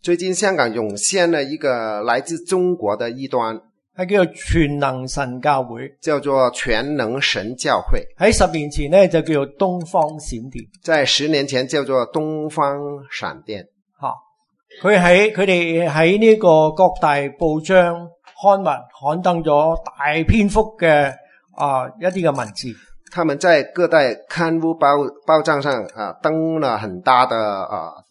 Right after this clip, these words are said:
Speaker 1: 啊，文字。
Speaker 2: 啊，宣傳佢哋嘅教義。
Speaker 1: 宣傳他们的教義。
Speaker 2: 嗱，呢個異端有三個特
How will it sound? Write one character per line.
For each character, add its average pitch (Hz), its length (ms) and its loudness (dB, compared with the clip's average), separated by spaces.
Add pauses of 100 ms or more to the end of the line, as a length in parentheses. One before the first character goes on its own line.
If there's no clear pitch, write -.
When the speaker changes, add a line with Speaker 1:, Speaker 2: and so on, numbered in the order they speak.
Speaker 1:
啊， 95 300 -14
文 107 180 -10
字。 113 240 -10 (220)
Speaker 2:
啊， 147 240 -4
宣 226 200 -4
傳 147 260 -6
佢 135 100 -8
哋 127 140 -10
嘅 127 180 -10
教 120 180 -4
義。 117 60 -14 (180)
Speaker 1:
宣 - 220 -2 (160)
傳 107 320 0
他 143 160 -2
们 113 140 -4
的 120 100 -4
教 117 300 -2
義。 113 240 -10
Speaker 2:
嗱， 196 120 4
呢 330 140 4
個 311 80 8
異 220 240 4
端 269 160 2
有 185 180 6
三 185 300 -2
個 151 80 -8
特 147 100 -10